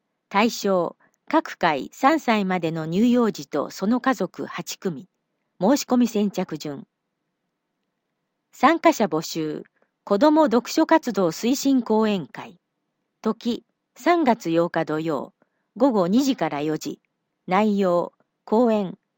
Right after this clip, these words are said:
子どもと本を結ぶ。講師、中村雅子氏。元青山学院女子短期大学非常勤講師。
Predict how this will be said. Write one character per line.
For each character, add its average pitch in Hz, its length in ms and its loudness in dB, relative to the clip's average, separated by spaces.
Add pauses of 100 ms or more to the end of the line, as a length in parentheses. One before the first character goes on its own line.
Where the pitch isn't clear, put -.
(140)
子 220 120 -4
ど 320 140 4
も 330 100 4
と 302 160 2
本 254 280 2
を 147 60 -2
結 151 300 -10
ぶ。 139 180 -10 (540)
講 294 240 4
師、 - 320 -8 (400)
中 214 260 2
村 285 240 4
雅 254 280 2
子 147 120 -10
氏。 - 280 -14 (480)
元 226 400 0
青 190 200 2
山 294 280 4
学 262 260 0
院 156 260 -6
女 226 160 0
子 - 120 -6
短 233 240 0
期 262 160 -2
大 233 200 2
学 147 400 -6
非 180 200 -10
常 240 200 4
勤 262 280 0
講 175 240 -4
師。 - 260 -14